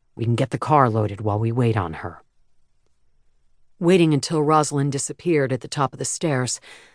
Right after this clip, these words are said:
Malcolm closed the door and made his way into the kitchen. Pulling out his phone, he saw the notification he dreaded might be there, a voicemail from his daughter.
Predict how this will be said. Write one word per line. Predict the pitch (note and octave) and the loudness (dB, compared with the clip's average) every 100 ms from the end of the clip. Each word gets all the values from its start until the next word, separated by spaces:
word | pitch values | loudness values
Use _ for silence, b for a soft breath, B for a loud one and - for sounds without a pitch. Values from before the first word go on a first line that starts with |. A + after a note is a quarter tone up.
| B B | B B
Malcolm | D3 C3 D3+ | -6 -4 -4
closed | C#3 F3 D3 | -2 -2 -2
the | D#3+ | -2
door | C3 D#3 D3 | 0 2 2
and | D#3 | 0
made | C#3+ D3 | 0 2
his | C#3+ | 0
way | D3+ D3 C#3 | 0 -2 -2
into | - | -4
the | C#3+ | -8
kitchen. | - E3 - C3 A#2 - _ _ _ _ _ _ _ | -6 -6 -6 -8 -10 -18 _ _ _ _ _ _ _
Pulling | - F3+ D3 | 2 4 4
out | C3 C3 | 2 0
his | - | -2
phone, | - D3 C3 | -2 -2 0
he | C3+ | -2
saw | - C#3 | -2 -2
the | C3+ | 0
notification | C3+ A#2+ B2 - C3 - C#3 | -2 -4 -8 -6 -4 -4 -4
he | A#2 | -6
dreaded | B2 C3+ C3 A#2 - | -6 -2 -2 -2 -2
might | C3+ A#2+ | -4 -2
be | B2+ | -6
there, | A#2 C#3 A#2+ A#2 - b b b b | -2 0 0 -4 -10 b b b b
a | C3+ | -4
voicemail | C3+ D#3 C#3 - C3 B2 A#2 | 2 4 4 0 -4 -4 -6
from | A2+ C3+ A#2+ | -6 -2 -2
his | A#2+ | -2
daughter. | - B2 B2+ B2 | -2 -2 -2 -6